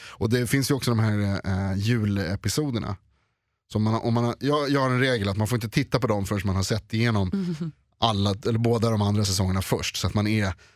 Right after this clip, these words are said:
Speaker 1: genomdeprimerad när man väl får titta på The Christmas Episodes. Som ju också är oerhört ångestladdade.
Speaker 2: Oftast är det ju så.
Speaker 1: Eh, väldigt bra. V-, har man inte sett The Office så pausa det här programmet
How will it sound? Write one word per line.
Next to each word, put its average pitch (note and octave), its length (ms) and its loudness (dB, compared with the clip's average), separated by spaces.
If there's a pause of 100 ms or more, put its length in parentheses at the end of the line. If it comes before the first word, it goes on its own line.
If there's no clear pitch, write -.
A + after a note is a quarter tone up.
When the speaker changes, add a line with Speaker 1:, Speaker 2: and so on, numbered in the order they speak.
(380)
Speaker 1:
genomdeprimerad G2 960 0 (320)
när F#2+ 120 -4
man F#2 120 -2
väl F2+ 120 -6
får - 120 -10
titta F2+ 240 -6
på E2 120 -10
The G2 80 -8
Christmas F2+ 360 -4
Episodes. - 640 -10
Som G#2 180 0
ju G#2 60 0 (100)
också - 420 0
är A2 100 0
oerhört G2+ 520 -2
ångestladdade. G2 680 -4 (100)
Speaker 2:
Oftast F3 480 -6
är D#3 100 -4
det D3 80 -4
ju D#3 140 -6
så. D3+ 160 -8
Speaker 1:
Eh, G2 540 0 (260)
väldigt A#2+ 420 0
bra. F2 220 -4
V-, G#2+ 200 -6
har C3+ 100 2
man D3 100 2
inte C#3 140 -2
sett C#3+ 160 0
The C3+ 60 2
Office A#2+ 440 -2
så A2+ 180 0
pausa B2+ 340 0
det A#2+ 40 2
här A2 60 -2
programmet G2 360 -2